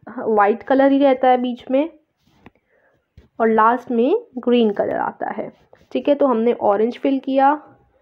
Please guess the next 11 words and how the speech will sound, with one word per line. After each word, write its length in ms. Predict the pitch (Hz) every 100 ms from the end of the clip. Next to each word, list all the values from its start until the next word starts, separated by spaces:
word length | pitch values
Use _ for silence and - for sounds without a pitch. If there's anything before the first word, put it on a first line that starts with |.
| _ _ _ _
अब 180 | - 220
हम 480 | 214 214 214 214 220 _ _ - -
ग्रीन 340 | 208 208 214
कलर 240 | 220 240 254
यहाँ 240 | 247 247
लास्ट 320 | 226 185 202 -
में 60 |
फिल 220 | 240 262 247
कर 200 | 240 240
देते 340 | 240 240 240
हैं। 260 | 240 247